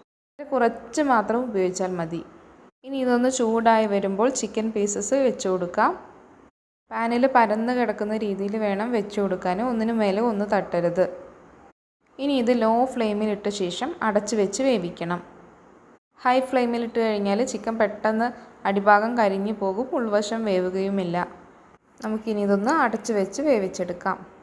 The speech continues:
ഇപ്പോൾ ഒരു അഞ്ചാറ് മിനിറ്റ് ആയി കാണും. നമുക്കിതൊന്ന് തുറന്ന് നോക്കാം. ചിക്കനിൽ നിന്നൊക്കെ നന്നായി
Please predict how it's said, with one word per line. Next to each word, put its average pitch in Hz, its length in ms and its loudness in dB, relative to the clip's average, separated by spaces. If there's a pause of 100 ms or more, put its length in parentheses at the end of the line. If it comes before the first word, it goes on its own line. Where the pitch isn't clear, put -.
(920)
ഇപ്പോൾ 233 300 0
ഒരു 233 140 4
അഞ്ചാറ് 220 480 2
മിനിറ്റ് 220 340 0
ആയി 196 220 4
കാണും. 202 320 0
നമുക്കിതൊന്ന് 220 520 -2 (100)
തുറന്ന് 190 320 0 (100)
നോക്കാം. 180 340 2 (880)
ചിക്കനിൽ 220 440 0
നിന്നൊക്കെ 214 380 2
നന്നായി 208 420 2